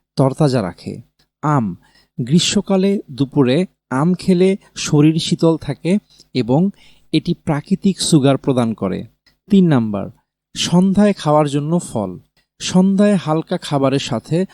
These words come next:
ফল খাওয়া ভালো, যা শরীরকে হাইড্রেট রাখতে এবং রাতে ভালো ঘুম দিতে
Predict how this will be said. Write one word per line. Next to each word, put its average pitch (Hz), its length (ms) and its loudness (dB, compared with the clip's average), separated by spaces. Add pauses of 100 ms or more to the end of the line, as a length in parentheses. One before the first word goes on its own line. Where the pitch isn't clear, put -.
(120)
ফল 170 320 2
খাওয়া 156 280 2
ভালো, 104 300 -4 (400)
যা 143 180 0
শরীরকে 139 520 -2 (300)
হাইড্রেট 131 580 -2
রাখতে 120 340 -4 (320)
এবং 147 220 2 (120)
রাতে 127 380 -2
ভালো 143 300 -2 (160)
ঘুম 160 260 2
দিতে 165 300 0